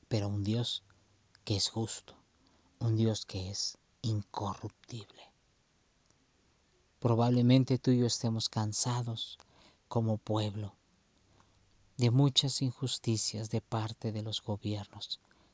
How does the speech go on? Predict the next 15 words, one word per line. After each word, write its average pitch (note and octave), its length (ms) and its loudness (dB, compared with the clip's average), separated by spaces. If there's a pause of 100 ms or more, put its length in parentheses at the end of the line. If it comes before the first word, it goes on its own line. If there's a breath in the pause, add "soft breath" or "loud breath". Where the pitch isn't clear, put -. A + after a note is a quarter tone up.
(140)
de B2+ 120 6
los A2 200 0
gobernantes. G#2 1080 -6 (1300)
Pero G#2+ 200 -4
déjame A2 400 0
decirte G2+ 580 -4
algo, G2 340 -12 (1040 soft breath)
todo D3+ 320 0
eso E3 320 2 (500)
se A2+ 200 0
va G2+ 100 -2
a F#2+ 60 -6
acabar. - 440 -14 (2250)
Y G#2 140 -6
Dios A#2 480 -2